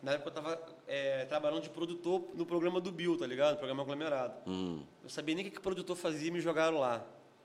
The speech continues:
Speaker 1: Porque eu era o cara do desenrolo, desenrolava, tinha andança nas pistas, desenrola com o traficante, com o policial, com milícia, com o pastor, com todo mundo. De, assim, olhando no olho sem,
Speaker 2: Sim,
Speaker 1: tá ligado? Na
Speaker 2: sim,
Speaker 1: humildade.
Speaker 2: sim.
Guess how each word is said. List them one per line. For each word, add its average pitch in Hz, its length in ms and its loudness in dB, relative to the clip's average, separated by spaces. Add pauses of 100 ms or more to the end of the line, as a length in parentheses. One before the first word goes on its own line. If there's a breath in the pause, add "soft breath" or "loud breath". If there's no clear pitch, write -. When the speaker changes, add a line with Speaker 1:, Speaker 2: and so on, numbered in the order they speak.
(120)
Speaker 1:
Porque - 120 -10
eu 135 40 4
era 131 80 0
o 135 40 -6
cara 143 180 2
do 143 100 -4
desenrolo, 143 480 0
desenrolava, 139 560 0
tinha 131 520 -2
andança 135 420 -2
nas 131 140 -4
pistas, 151 460 -6 (360 loud breath)
desenrola 139 420 -2
com 147 80 -8
o - 40 -10
traficante, 147 540 -4
com 143 120 -14
o 147 60 -10
policial, 139 640 -4
com 139 100 -10
milícia, 139 440 -6
com 139 120 -16
o 131 40 -16
pastor, 139 400 -6
com - 80 -18
todo 190 220 -6
mundo. 170 320 -4 (460 loud breath)
De, 175 300 -10
assim, 226 260 -4
olhando 196 280 4
no 214 140 -2
olho 202 180 4
sem, - 220 -4
Speaker 2:
Sim, 101 220 4
Speaker 1:
tá 85 80 0
ligado? 190 220 2
Na 175 80 2
Speaker 2:
sim, 175 40 2
Speaker 1:
humildade. 180 640 2
Speaker 2:
sim. 117 360 0